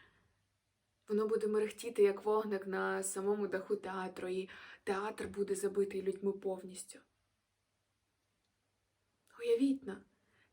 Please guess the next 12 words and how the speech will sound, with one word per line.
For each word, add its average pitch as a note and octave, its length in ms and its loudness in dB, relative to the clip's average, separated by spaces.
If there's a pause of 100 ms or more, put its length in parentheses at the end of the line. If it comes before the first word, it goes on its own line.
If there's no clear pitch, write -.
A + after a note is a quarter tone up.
я A3 300 0
спускаюся G#3 760 -6
сходами, G3+ 580 -4
вся A#3 320 -2
в - 140 -12
пір'ї. - 540 -10 (3000)
Подумайте, A3+ 540 -4
сеньор F#3+ 440 -8
Кеко, - 320 -16 (1000)
у G3+ 60 -8
мене A3 180 -6
навіть A3+ 380 -6